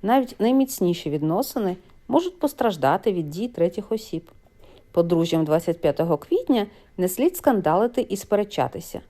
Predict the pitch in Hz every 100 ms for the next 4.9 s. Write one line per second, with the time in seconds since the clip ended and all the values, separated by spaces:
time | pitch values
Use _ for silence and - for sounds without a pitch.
0 | - 165 170 247 - - 185 185 175 160
1 | 165 190 - 143 123 - - - - -
2 | - - 190 165 247 - 349 - 202 196
3 | 196 202 156 156 220 285 254 160 156 151
4 | 156 - 190 165 147 151 - -